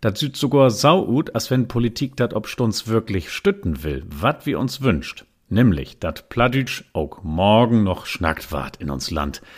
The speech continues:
Anders wor dat Engagement ja gar keinen Sinn hebben. Dat noch viel mehr schein mut, wenn wir uns mol näger kommen wird, dat Plattdütsch auch morgen noch schnackt ward in uns Land, dat is chlor.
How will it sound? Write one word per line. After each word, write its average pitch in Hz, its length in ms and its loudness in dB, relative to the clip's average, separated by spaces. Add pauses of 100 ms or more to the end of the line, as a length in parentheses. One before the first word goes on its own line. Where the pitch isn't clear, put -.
(280)
Anders 101 360 2
wor 98 160 4
dat 85 220 2
Engagement 87 640 2
ja 78 120 -2
gar 78 180 -6
keinen 73 240 -6
Sinn 82 240 0
hebben. 67 260 -10 (1040)
Dat 120 280 4
noch 101 320 4
viel 92 260 2
mehr 117 300 8
schein 85 400 2
mut, - 360 -6
wenn 98 220 4
wir 90 120 -2
uns 87 280 -4
mol 101 320 8
näger 104 420 6
kommen 87 420 2
wird, - 300 -2
dat - 240 -8
Plattdütsch 95 420 0
auch - 240 -6
morgen 104 420 6
noch 80 180 2
schnackt 98 400 -2
ward 92 160 2
in 92 100 -2
uns 87 160 0
Land, 92 260 0 (460)
dat 82 140 -4
is 90 160 0
chlor. 85 420 -2